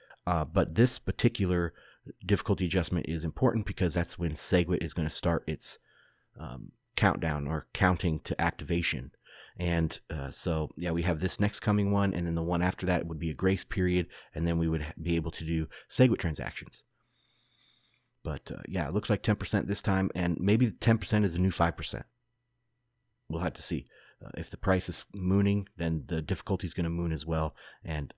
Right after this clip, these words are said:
all, all the better, 'cause we're, we're aligning everybody's incentives here now. Okay, let's get on, let's do some, uh, f-,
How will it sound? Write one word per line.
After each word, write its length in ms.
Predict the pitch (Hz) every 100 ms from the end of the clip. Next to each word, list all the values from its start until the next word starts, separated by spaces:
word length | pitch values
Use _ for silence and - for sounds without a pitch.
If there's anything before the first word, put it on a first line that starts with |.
| _
all, 240 | 90 92 -
all 160 | 101
the 80 | 95
better, 240 | 85 78
'cause 260 | 73 90 -
we're, 120 | 80
we're 220 | 85 87 85
aligning 420 | 85 95 101 95
everybody's 420 | 90 85 85 82
incentives 460 | 80 - 78 - -
here 140 | 50
now. 200 | 50 - - _ _ _ _ _ _ _ -
Okay, 260 | 110 - - - - - -
let's 160 | 127
get 140 | - 123
on, 180 | 113 -
let's 180 | 113 -
do 140 | 127
some, 280 | 123 98 -
uh, 60 |
f-, 200 | 90 -